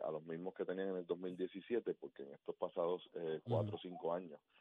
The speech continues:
Speaker 1: no hubo ningún cambio positivo que justificara esos cambios en que, que fueron todos en contra del empleado, nu-, nunca del empleador. Pues, eh, eh,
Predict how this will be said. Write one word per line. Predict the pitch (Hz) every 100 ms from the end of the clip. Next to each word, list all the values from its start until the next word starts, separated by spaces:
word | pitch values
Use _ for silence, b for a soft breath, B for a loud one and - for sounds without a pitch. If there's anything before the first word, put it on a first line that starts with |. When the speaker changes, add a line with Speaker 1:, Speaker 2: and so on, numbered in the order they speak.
| b -
Speaker 1:
no | 87
hubo | 87 98 101 92
ningún | 87 80 90 87
cambio | 92 101 98
positivo | 95 90 - 82 - 98 82
que | 76
justificara | 78 - 78 - - 80 92 -
esos | 80 - 90
cambios | - 85 92 95 - -
en | 82
que, | - 78 76
que | -
fueron | 80 80 120
todos | - 107 113
en | 90
contra | 90 117 127
del | 104 87
empleado, | 85 78 76 117 113 - b b _ -
nu-, | 85 -
nunca | 80 92 101
del | 92 95
empleador. | 87 82 82 120 87 b b b _
Pues, | 92 82 85
eh, | 80 78
eh, | -